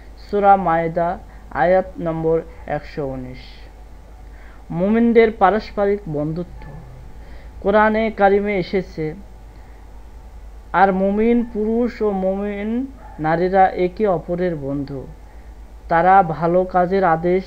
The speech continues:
দেয় আর অন্যায় কাজ থেকে নিষেধ করে,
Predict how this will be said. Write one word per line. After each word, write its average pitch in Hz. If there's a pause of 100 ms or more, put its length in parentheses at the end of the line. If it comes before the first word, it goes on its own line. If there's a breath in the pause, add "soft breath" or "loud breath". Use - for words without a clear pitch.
(140)
দেয় 185 (480 soft breath)
আর 175
অন্যায় 185
কাজ 180
থেকে 196
নিষেধ 170 (140)
করে, 127